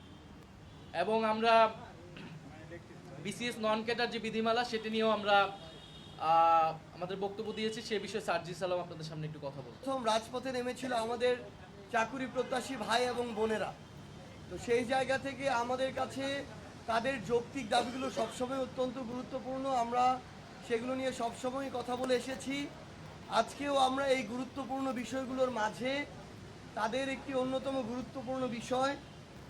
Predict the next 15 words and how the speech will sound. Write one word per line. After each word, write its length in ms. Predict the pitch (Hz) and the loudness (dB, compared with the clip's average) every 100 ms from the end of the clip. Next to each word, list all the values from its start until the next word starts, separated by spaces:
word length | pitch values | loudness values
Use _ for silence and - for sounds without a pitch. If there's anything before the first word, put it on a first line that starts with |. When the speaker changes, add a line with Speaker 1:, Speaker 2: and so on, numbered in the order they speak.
| - - | -14 -4
Speaker 2:
যেটি 460 | 160 247 269 262 254 - - 190 | -2 0 0 -2 -4 -10 -8 0
নন 260 | 226 254 254 | 2 2 2
ক্যাডার 320 | 254 247 262 254 | 0 2 2 0
পদে 260 | 247 247 | 0 0
নিয়োগ 420 | 254 240 262 262 - - - - - - | 0 0 2 2 0 -12 -16 -16 -16 -10
বিশেষ 460 | 180 226 269 269 - | -6 -2 0 0 0
সংশোধন 540 | 247 247 262 262 262 | -2 0 -2 0 0
বিধিমালা 460 | 233 240 254 254 254 | -2 -2 2 4 4
দুই 120 | 247 | 2
হাজার 240 | 240 254 254 | 0 2 0
পঁচিশ, 380 | 226 220 247 277 - - - - - - - - - 156 | 0 -2 0 -4 -6 -12 -16 -16 -18 -18 -18 -16 -14 -4
যেটা 460 | 226 226 254 254 240 - - - | -2 4 6 6 2 -8 -16 -6
মাননীয় 340 | 202 240 262 | -2 0 0
প্রধান 360 | 262 247 240 262 | -2 0 4 4
উপদেষ্টার 640 | 254 254 247 226 254 254 | 4 2 0 2 6 6